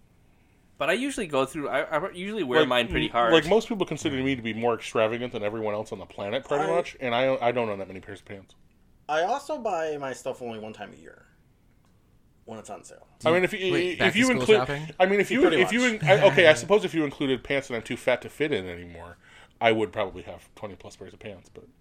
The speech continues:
Speaker 3: Yeah, I
Speaker 2: I
Speaker 3: just
Speaker 2: have six pairs of pants in regular rotation.
Speaker 3: Where I buy my clothes has a,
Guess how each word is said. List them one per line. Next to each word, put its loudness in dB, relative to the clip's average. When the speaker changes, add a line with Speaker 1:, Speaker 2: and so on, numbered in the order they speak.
Speaker 3:
Yeah, -4
I -8
Speaker 2:
I -4
Speaker 3:
just 2
Speaker 2:
have 6
six 2
pairs 4
of -12
pants -2
in -10
regular -4
rotation. -14
Speaker 3:
Where -2
I 2
buy 0
my -6
clothes -2
has -8
a, -8